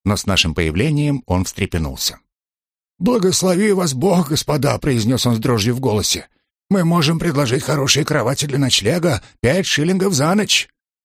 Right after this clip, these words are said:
«Мы не собираемся снимать номер», отрубил Холмс. «Нам нужен человек, который недавно прибыл из Америки. На щеке у него след от пулевого ранения. Дело чрезвычайно срочное, и если не хотите, чтобы у вас были неприятности с законом, скажите нам, где его найти».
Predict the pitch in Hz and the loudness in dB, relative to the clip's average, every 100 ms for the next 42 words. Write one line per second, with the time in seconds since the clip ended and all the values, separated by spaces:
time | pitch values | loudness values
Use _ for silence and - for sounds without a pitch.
0 | _ _ _ 87 98 110 107 110 110 107 | _ _ _ 0 2 2 0 0 0 0
1 | 101 107 113 117 - 101 101 87 80 82 | 2 0 0 -2 0 2 2 0 0 -2
2 | - 82 82 92 90 - 82 82 - - | -4 -6 -4 -2 -2 -2 -2 -2 -6 -8
3 | _ _ _ 73 87 98 104 98 104 - | _ _ _ -2 0 2 2 0 0 0
4 | 101 104 127 - 87 101 98 98 107 113 | 0 0 0 -2 -2 0 0 0 0 0
5 | 113 104 98 110 - 104 123 127 73 - | 0 -2 -2 -4 -2 0 0 0 -4 -10
6 | 64 _ _ - 95 - 101 117 120 113 | -16 _ _ -2 0 2 0 0 2 2
7 | 113 - 101 120 117 - 110 101 107 113 | 0 0 -2 0 -2 0 0 2 0 0
8 | 110 85 71 64 - _ _ - 73 98 | 0 -2 -6 -14 -16 _ _ -8 -2 0
9 | 107 107 101 98 95 - 101 104 - 165 | 2 0 0 0 0 0 0 0 -2 -2
10 | - 85 78 76 - 95 98 101 95 110 | 0 -2 -4 -6 -6 -2 0 0 0 0
11 | - 120 110 98 - 87 95 101 80 90 | 0 -2 -2 -2 -2 0 0 0 0 0
12 | 87 90 104 107 92 - 90 76 87 101 | 0 0 0 0 -4 -4 -2 -2 0 0
13 | 120 139 - - - 143 120 127 131 139 | 0 -2 -6 -6 -2 0 0 0 0 0
14 | 139 135 95 127 123 120 113 - 78 | 0 0 0 0 2 0 -2 -4 -10